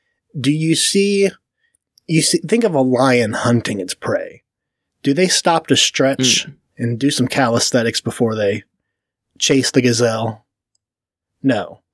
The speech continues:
Speaker 2: I don't think
Speaker 1: They,
Speaker 2: so.
Speaker 1: they lie in wait. And they, they, they operate at the most
Speaker 2: That's, that's why they're always out there tearing hammies.
Speaker 1: I mean, that's true too.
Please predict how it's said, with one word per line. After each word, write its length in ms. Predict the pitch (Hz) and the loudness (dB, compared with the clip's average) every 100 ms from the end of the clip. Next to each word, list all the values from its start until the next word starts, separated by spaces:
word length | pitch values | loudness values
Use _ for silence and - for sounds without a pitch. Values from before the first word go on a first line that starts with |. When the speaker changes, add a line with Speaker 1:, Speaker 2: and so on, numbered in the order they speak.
| _ _ _ _ - | _ _ _ _ -10
Speaker 2:
I 80 | 247 | -4
don't 240 | 453 - | -4 -4
think 100 | 120 139 | -2 0
Speaker 1:
They, 40 | 143 | 0
Speaker 2:
so. 100 | 135 | 0
Speaker 1:
they 140 | 127 | 0
lie 320 | 123 151 170 | 2 2 2
in 200 | 175 135 | 2 2
wait. 300 | 120 98 82 - - _ _ _ _ _ _ _ | 2 -2 -8 -20 -20 _ _ _ _ _ _ _
And 140 | 117 101 | -10 -8
they, 80 | 104 107 - | -8 -10 -4
they, 280 | 113 107 107 | -2 -2 -8
they 380 | 107 101 101 - _ _ _ - - | -20 -20 -20 -20 _ _ _ -8 0
operate 560 | 156 156 135 104 98 _ _ _ _ _ _ - | 2 4 2 2 -6 _ _ _ _ _ _ 0
at 240 | 104 - | 0 0
the 340 | 120 117 113 - _ - | -2 -2 -6 -16 _ -12
most 340 | 143 143 180 | -4 0 2
Speaker 2:
That's, 280 | 160 185 - - _ _ | 0 -2 -6 -18 _ _
that's 240 | - 160 - | -4 -4 0
why 120 | 165 | 0
they're 180 | 143 151 | 2 2
always 260 | 151 135 | 2 2
out 160 | 135 139 | 0 0
there 160 | 135 123 | 0 0
tearing 460 | - 127 131 135 | -2 0 0 -2
hammies. 580 | 131 120 156 - - - | -6 -6 -6 -8 -16 -6
Speaker 1:
I 100 | 139 | 0
mean, 440 | 151 143 135 135 127 _ _ - _ _ - | 2 4 2 2 -2 _ _ -20 _ _ -6
that's 240 | 156 160 - | -2 0 0
true 280 | - 151 | 0 0
too. 420 | 127 - 101 76 | 0 0 -2 -4